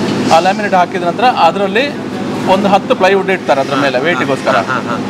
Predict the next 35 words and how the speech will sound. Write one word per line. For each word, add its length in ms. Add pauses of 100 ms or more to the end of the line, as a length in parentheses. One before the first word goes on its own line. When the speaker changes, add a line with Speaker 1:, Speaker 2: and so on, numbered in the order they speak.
(420)
Speaker 1:
But 180
ನಮ್ಮಲ್ಲಿ 300
ಏನಂತಂದ್ರೆ 420
ಅದರಲ್ಲಿ 340
ಎಷ್ಟು 200
hardly 480 (640)
around 200
ಒಂದು 220 (760)
ಮೂವತ್ತು 240
ನಲವತ್ತು 280
ಕೆಜಿ 180
ಇರ್ಬೋದು 280
Speaker 2:
ಹಾ, 120
Speaker 1:
ಅಷ್ಟೇ. 140
Speaker 2:
ಹಾ. 720
Speaker 1:
ಅದೇ 140
ನೀವು 140
ಫ್ಯಾಕ್ಟ್ರಿಲಿ 760
ಮಾಡಿದ್ರೆ 340
ಸ್ಪೆಷಾಲಿಟಿ 420
ಏನಂತಂದ್ರೆ 580 (920)
ನಾವು 280
ಹಂಗೇನೆ, 640
ನಾವು 140
ಫಸ್ಟಿಗೆ 400
laminate 360 (440)
ಹಾಕೋದಕ್ಕಿಂತ 460
ಮೊದಲು 540
plywood 280
ಮೇಲೆ 580
solution 340
ಹಾಕ್ಬಿಟ್ಟು 400
ಆಮೇಲೆ 380
ಅದ್ರ 140
ಮೇಲೆ, 240